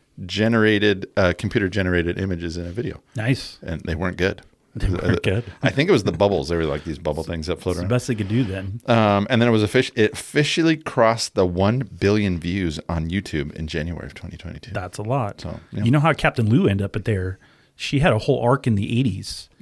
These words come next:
Speaker 1: Yeah.
Speaker 2: where she was wrestling
Speaker 1: I read that.
Speaker 2: against Jerry the King Lawler
Speaker 1: I
Speaker 2: and
Speaker 1: didn't
Speaker 2: some
Speaker 1: know that.
Speaker 2: other, I think, it, no, no, it was Rowdy Roddy Piper. I
Speaker 1: Yeah.
Speaker 2: apologize.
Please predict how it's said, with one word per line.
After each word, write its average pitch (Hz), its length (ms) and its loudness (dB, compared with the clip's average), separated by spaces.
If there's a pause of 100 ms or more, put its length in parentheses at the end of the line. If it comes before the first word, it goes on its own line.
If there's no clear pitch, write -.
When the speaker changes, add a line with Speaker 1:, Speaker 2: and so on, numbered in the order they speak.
(120)
Speaker 1:
Yeah. 208 300 2
Speaker 2:
where 117 240 4
she - 240 -2
was 123 280 2
wrestling 117 720 2
Speaker 1:
I 175 80 0
read 214 280 0
that. - 240 -8
Speaker 2:
against 120 340 0
Jerry 123 240 4
the 120 80 4
King 117 380 2
Lawler 135 640 4
Speaker 1:
I 110 120 -2
Speaker 2:
and 113 100 2
Speaker 1:
didn't 92 140 0
Speaker 2:
some 87 180 2
Speaker 1:
know 170 60 2
that. - 160 -8 (100)
Speaker 2:
other, 127 260 2
I 120 60 -2
think, - 180 -2
it, 117 140 0
no, 165 100 6
no, 123 60 4
it - 20 4
was 104 120 0
Rowdy 143 200 6
Roddy 117 220 2
Piper. 98 360 -4
I 107 100 -2
Speaker 1:
Yeah. 202 80 0
Speaker 2:
apologize. 107 380 0